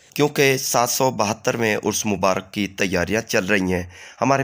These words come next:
पीर भाई मुर्शिद सखी लाल शाहबाज कलंदर के उर्स मुबारक में शमूलियत के लिए मुर्शिद के दर पे हाज़िरी भरने के लिए आ रहे हैं, तो वो जानना चाहते हैं कि मौसम सेवन शरीफ का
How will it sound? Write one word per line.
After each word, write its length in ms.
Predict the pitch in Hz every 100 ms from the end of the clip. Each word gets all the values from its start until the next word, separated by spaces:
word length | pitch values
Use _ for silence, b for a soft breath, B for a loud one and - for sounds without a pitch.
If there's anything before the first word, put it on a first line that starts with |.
| 131
पीर 160 | 131 120
भाई 240 | 110 104
मुर्शिद 280 | 98 95 98
सखी 240 | 104 -
लाल 140 | 113 104
शाहबाज 360 | - 92 90 87
कलंदर 360 | 98 90 95
के 140 | - 95
उर्स 260 | 107 - -
मुबारक 420 | 92 92 87 90 92
में 180 | 87 87 B B B
शमूलियत 440 | - 117 117 139
के 160 | - 110
लिए 260 | 95 95 98
मुर्शिद 340 | 98 95 98
के 120 | - 98
दर 280 | 92 95 -
पे 120 | 92 92 - B B B
हाज़िरी 340 | 107 107 110 127
भरने 340 | 101 87 92
के 160 | 95 90
लिए 400 | 85 87 92 - - -
आ 140 | 92 98
रहे 180 | 113
हैं, 260 | 104 90 87 B B B -
तो 60 |
वो 120 | 123
जानना 320 | 135 123 127 143
चाहते 360 | 120 107 -
हैं 140 | 110 110
कि 180 | 110 101 - 107
मौसम 340 | 98 - 104
सेवन 340 | - 113 95 92
शरीफ 280 | - 95 95
का 120 | -